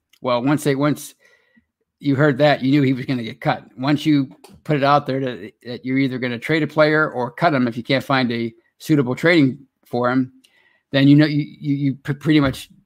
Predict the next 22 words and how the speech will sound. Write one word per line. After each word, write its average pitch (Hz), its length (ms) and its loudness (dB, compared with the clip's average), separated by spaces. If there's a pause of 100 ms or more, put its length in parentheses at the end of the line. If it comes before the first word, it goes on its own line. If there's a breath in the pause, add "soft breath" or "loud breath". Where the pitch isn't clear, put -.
destroy 143 420 -2
the 127 100 -2
trade 131 280 0
value 113 460 -2
of 110 80 -12
that 113 200 -6
player. 98 300 -8
So 110 140 -8
you 127 160 2
knew 139 100 6
he 135 80 2
was 117 100 -6
gonna 120 140 -6
get 107 160 -10
cut. - 200 -12 (880)
And 123 420 -2
eventually, 139 720 2
a 113 80 -12
week 131 200 -2
or 135 60 -4
so 131 160 -2
later, 170 640 0